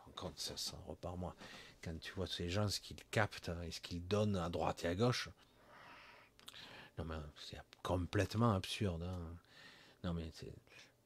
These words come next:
c'est comme tous ces projets, c'est complètement aberrant, hein. Dès que vous sortez de, vous regardez vraiment, tu te dis, « Ah ben, attends, me prends pour un con. » Ben oui, c'est que du baratin. Le pire, c'est que tu peux le sortir, l'argument, ça n'ira nulle part, hein. C'est comme, euh,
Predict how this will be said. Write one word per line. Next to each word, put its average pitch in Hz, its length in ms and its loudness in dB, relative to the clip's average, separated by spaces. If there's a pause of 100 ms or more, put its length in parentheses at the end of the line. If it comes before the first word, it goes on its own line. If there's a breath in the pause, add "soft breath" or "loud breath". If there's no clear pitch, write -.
(720 loud breath)
c'est 87 100 -4
comme 85 200 0
tous - 140 -4
ces 95 160 2
projets, 104 340 4
c'est - 120 -4
complètement 85 360 -6
aberrant, 90 520 2
hein. 80 140 -6
Dès 85 140 -6
que - 160 -6
vous 87 200 -4
sortez - 520 -2
de, 82 200 -2 (220)
vous - 80 -6
regardez 90 400 2
vraiment, 90 340 4
tu - 120 -2
te - 60 -10
dis, « 117 80 -6
Ah 117 60 -8
ben, 117 160 -10
attends, - 240 -10
me 76 80 -8
prends - 180 -12
pour - 160 -10
un 82 100 -6
con. » 82 260 -6
Ben 107 280 4
oui, 139 220 4 (540 loud breath)
c'est - 400 -8 (200)
que 101 120 2
du 95 140 0
baratin. 104 500 4 (260 loud breath)
Le 92 80 -4
pire, 127 300 10
c'est - 140 0
que 92 100 0
tu - 160 -4
peux 123 140 6
le 123 40 10
sortir, 139 380 6
l'argument, 92 500 4
ça - 180 -6
n'ira 85 200 -2
nulle 87 180 0
part, - 400 -2 (340)
hein. - 100 -10 (380 loud breath)
C'est - 100 -4
comme, 135 280 8 (420 loud breath)
euh, 98 200 2